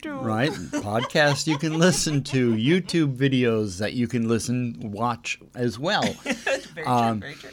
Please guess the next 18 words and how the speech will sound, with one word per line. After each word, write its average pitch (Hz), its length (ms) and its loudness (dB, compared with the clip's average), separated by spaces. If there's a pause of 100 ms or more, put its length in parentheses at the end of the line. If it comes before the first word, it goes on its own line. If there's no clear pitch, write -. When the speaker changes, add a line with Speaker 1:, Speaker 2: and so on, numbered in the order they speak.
(280)
Speaker 2:
so, 123 540 4
you 143 180 4
know, 120 300 4
there, 127 360 2
there 139 280 2
is 117 160 2
a 107 80 -2
plethora 131 760 -2
of 107 360 -6
ways 123 580 2 (460)
that, 107 420 -2
that - 180 -6
you 120 140 0
can 113 220 -6
increase 131 640 -2
your 104 160 -4
knowledge, 143 680 0 (500)
um, 101 580 -8